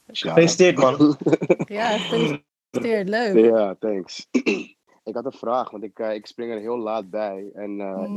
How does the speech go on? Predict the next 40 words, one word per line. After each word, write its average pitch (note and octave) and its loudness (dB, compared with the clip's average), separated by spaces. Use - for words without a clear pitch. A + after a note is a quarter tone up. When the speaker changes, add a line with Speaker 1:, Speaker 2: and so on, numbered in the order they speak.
Speaker 1:
ik, C#4 -8
ik, F#3 -10
ik - -10
ga - -8
hem G2+ 0
toch G#2 -4
stellen. G#2 2
Ik F#2+ -4
ben F#2 -4
heel F#2 -4
benieuwd. F#2 0
Ik F2 -20
weet F#2 -2
niet F2+ -2
of, F2 -6
of F#2 -8
dit - -6
al F2+ 0
behandeld F#2 -2
is. F2+ -6
Ik F#2 -4
ken, F#2+ 2
eh, G2 2
ik - -8
ken A2+ 2
jou G2 2
van, G2+ -2
eh, F#2+ -4
een G#2+ -8
bijzondere G2 -4
YouTube-filmpje G2 -4
van F#2 -6
een F2+ -6
tune F#2 -6
die F#2 -4
je F#2 -2
hebt F#2 -6
geschreven, F#2+ -4
gezongen - -4
over F2 -4